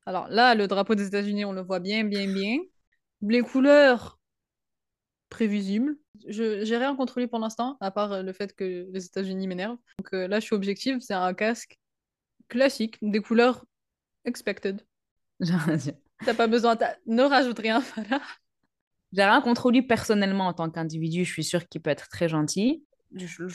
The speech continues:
Speaker 2: le choix m'étonne, le choix m'étonne, mais bon, on verra bien, hein. De toute façon, il y a, là, il y a beaucoup de changements. Il y a un nouveau, euh, team principal.
Speaker 1: Pour moi, vraiment, James, le boulot qu'il faisait chez Mercedes, c'était des dingueries.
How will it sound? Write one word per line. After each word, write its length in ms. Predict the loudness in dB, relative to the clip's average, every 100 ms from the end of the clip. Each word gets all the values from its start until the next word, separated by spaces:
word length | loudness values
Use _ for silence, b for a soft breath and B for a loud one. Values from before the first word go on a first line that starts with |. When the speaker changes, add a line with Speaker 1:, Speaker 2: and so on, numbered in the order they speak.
| -12
Speaker 2:
le 140 | -12
choix 220 | -6 -4
m'étonne, 600 | -4 -4 -4 -4 -2 -2
le 80 | -2
choix 160 | -4 -4
m'étonne, 400 | -4 -6 -6 -4
mais 100 | -6
bon, 160 | -2 -2
on 140 | -2
verra 260 | -4 -2 -2
bien, 180 | 0
hein. 220 | 2 2 0
De 40 |
toute 80 | -2
façon, 280 | -4 -2 0
il 60 |
y 60 | 4
a, 100 | 6
là, 160 | 6 6
il 40 |
y 20 |
a 60 | 4
beaucoup 240 | 0 -4
de 40 | -8
changements. 760 | -10 -6 -2 2 4 4 0 B B B B -2
Il 60 |
y 40 | 2
a 40 |
un 40 | 2
nouveau, 320 | 0 2 2
euh, 560 | 4 2 0 -2 -6 -4
team 300 | 0 0 2
principal. 680 | 0 0 2 6 6 6 2 b b b
Speaker 1:
Pour 140 | 0 4
moi, 180 | 4 4
vraiment, 440 | 2 4 2 2
James, 280 | -2 -2 -2 -4 -14 _ _ _ _ _ _
le 180 | 2 4
boulot 280 | 4 2 2
qu'il 140 | 0 0
faisait 140 | 0
chez 140 | 0
Mercedes, 420 | -4 -4 -2 0 0
c'était 280 | -4 -6
des 120 | -6 -4
dingueries. 600 | -4 -2 0 0 0